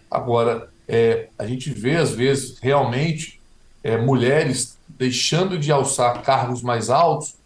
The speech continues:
porque, eventualmente, pode, é, por exemplo, engravidar. Isso é um absurdo. Isso tem que ser combatido. Então, é pra isso que devem a, a, as forças da legislação,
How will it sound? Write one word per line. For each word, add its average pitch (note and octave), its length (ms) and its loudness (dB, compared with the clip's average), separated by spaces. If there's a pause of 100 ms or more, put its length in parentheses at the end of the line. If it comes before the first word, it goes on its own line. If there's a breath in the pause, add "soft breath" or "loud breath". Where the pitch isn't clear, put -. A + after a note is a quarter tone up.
(360)
porque, D3 440 -4
eventualmente, D3+ 1040 0
pode, C3 600 -2 (400)
é, A2+ 240 -2
por B2 260 -2
exemplo, A2+ 400 -6
engravidar. A#2+ 640 -2 (200)
Isso A#2 280 -4
é A2 40 0
um A2+ 140 0
absurdo. B2+ 720 -6 (640 soft breath)
Isso G#2 260 -10
tem A2 140 -12
que A2+ 80 -8
ser B2+ 220 -6
combatido. A#2+ 720 -6 (460)
Então, A#2 120 -4
é B2+ 120 -2
pra D3+ 220 0
isso F#3+ 340 -2
que F#3+ 380 -8 (160)
devem D#3 560 0
a, B2+ 100 -2
a, A#2 400 0
as - 160 -6
forças C#3+ 600 -2
da A#2 160 0
legislação, A#2+ 960 -4